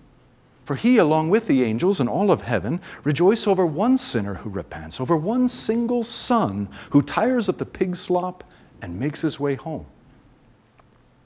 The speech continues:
C S Lewis' words are a fitting reminder. "There are no ordinary people," he writes. "You have never talked to a mere mortal.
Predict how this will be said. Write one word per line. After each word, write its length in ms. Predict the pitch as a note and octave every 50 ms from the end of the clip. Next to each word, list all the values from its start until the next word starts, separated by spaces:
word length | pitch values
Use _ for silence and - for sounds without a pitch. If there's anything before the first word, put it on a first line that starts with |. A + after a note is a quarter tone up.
| _ _ _ _ _ _ _ _ _ _ _ _ _ _ _ _ _ _ _ - _ _ _ _ -
C 280 | - - - - F3 D#3+
S 180 | C3+ - -
Lewis' 320 | D3+ E3 E3+ D#3 C#3 - -
words 220 | C3+ C3+ A#2+ -
are 100 | B2 A2
a 40 | F#2+
fitting 420 | - - - D#3+ E3+ F3 D3+ B2+
reminder. 680 | A#2 A#2+ A#2+ C3+ D3+ E3 F3 F3 D3 G2+ F2+ D#2 D2 - - - - - - - _ _ _ _ _ _ _ _ _ _ _ _ _ _ -
"There 220 | C3+ D#3+ F3 - -
are 160 | A3 A#3 G#3+
no 200 | E3+ C#3 A#2 A2+
ordinary 720 | A2+ - B2 A2 A2 A2+ G#2+ G2+ G2+ G2 G2 G2 F#2+ G2
people," 500 | - - - A2+ G2 F2+ - A2+ - - - _ _ _
he 140 | - F#2+ F#2
writes. 540 | F2 G2+ F#2 F#2 A#2 C3 - - - - - _ _ _ _ _ _ _ _ _ _ _ _ _ _ _ _ _ _ _ _ _ _ _ _ _ _ _ _ _ _ _ -
"You 180 | C#3+ F#3 A#3+ A3
have 180 | A3 A3 F#3+
never 240 | G3+ G#3 G3+ A3 A3
talked 760 | G#3+ - - - C#4 D4 C#4 C#3 - - - - - - -
to 180 | - E3 D#3+ D#3+
a 40 | E3+
mere 220 | F3+ F#3+ G3 G#3
mortal. 480 | G#3 A3+ C4+ D4 C4 D3+ - - -